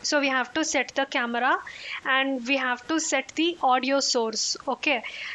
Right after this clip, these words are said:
Uh, yeah, when we are capturing video, we know, right, audio comes into picture, all these things comes into picture. So we have to set the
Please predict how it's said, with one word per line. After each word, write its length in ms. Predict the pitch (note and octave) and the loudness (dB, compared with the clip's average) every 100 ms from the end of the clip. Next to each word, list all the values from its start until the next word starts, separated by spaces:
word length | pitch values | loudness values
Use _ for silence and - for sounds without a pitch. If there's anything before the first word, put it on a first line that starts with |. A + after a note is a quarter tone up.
| - E4 | -8 0
Uh, 420 | C4+ C4+ C4+ C4+ C#4+ C4+ E4+ | 4 4 4 0 -4 -10 -4
yeah, 380 | D#4 C#4+ B3 - | 2 4 4 2
when 500 | A#3+ A#3+ C#4 C#4+ C#4 | -4 -2 0 0 -2
we 100 | C#4+ | 0
are 100 | C#4 | 0
capturing 720 | - B3 B3 E4 E4 E4+ C#4+ | 0 0 2 2 2 2 0
video, 720 | C4 C#4 B3+ B3 D4 F4 D#4+ - - | 0 0 0 2 2 0 -4 -14 -14
we 200 | B3+ C#4 | -4 0
know, 180 | D4 D4 | 2 2
right, 320 | C4+ C4+ E4+ - | 4 2 0 0
audio 460 | C4+ B3+ C4 C#4 C#4+ | 2 2 2 2 2
comes 300 | B3+ B3+ B3 | 0 -2 -2
into 240 | B3+ C4 | -2 -4
picture, 480 | B3+ B3 B3 C4+ B3+ | -4 -4 0 0 0
all 180 | - B3 | 0 0
these 220 | C4 C4 | -2 -4
things 260 | - C4 - | -4 -6 -4
comes 300 | B3 A#3 A#3+ | -4 -2 -4
into 200 | B3 B3 | -4 -6
picture. 400 | B3 - B3+ D#4 - - - | -6 -2 0 0 -4 -10 -6
So 180 | - D4+ | 0 0
we 120 | C#4 | 2
have 260 | C4+ B3 B3 | 2 0 0
to 120 | E4 | -2
set 340 | E4 - C4 C4 | 0 0 -2 -4
the 180 | A#3+ | 0